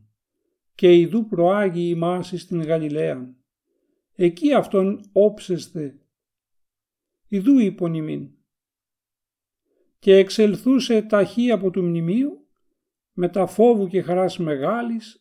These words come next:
έδραμον απαγγείλε τις μαθητές αυτού. Ως δε πορεύοντο απαγγείλε τις μαθητές αυτού,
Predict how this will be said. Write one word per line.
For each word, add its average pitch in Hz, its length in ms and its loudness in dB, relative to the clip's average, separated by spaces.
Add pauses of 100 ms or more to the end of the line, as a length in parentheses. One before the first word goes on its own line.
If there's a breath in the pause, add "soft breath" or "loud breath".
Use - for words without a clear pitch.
έδραμον 170 640 0
απαγγείλε 165 640 -2
τις 170 240 -12
μαθητές 170 600 -4
αυτού. 170 440 -12 (1300)
Ως 311 240 -2
δε 277 220 4
πορεύοντο 226 760 2
απαγγείλε 185 520 0
τις 175 220 -4
μαθητές 180 580 -2
αυτού, 190 540 -8